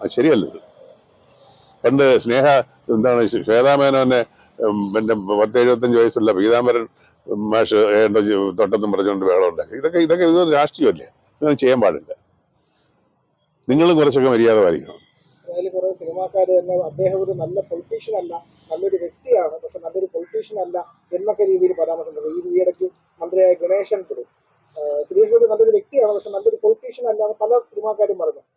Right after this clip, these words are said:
Speaker 2: അങ്ങനെ അഭിപ്രായം എന്താണ്?
Speaker 1: ഗണേശൻ മന്ത്രി, ഗണേശന് ഇല-, ഇലക്ഷൻ മന്ത്രിയായതിനു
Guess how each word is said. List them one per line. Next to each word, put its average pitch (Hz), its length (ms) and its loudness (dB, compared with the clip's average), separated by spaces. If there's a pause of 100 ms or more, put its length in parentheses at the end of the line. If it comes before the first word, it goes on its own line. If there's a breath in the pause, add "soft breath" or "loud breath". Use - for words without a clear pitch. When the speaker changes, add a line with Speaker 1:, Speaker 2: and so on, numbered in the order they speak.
Speaker 2:
അങ്ങനെ 466 240 -2
അഭിപ്രായം 427 280 0
എന്താണ്? - 260 -8
Speaker 1:
ഗണേശൻ 160 460 2 (120)
മന്ത്രി, 139 260 2 (340 loud breath)
ഗണേശന് 147 540 2
ഇല-, 135 220 4
ഇലക്ഷൻ 139 300 0 (300)
മന്ത്രിയായതിനു 139 500 2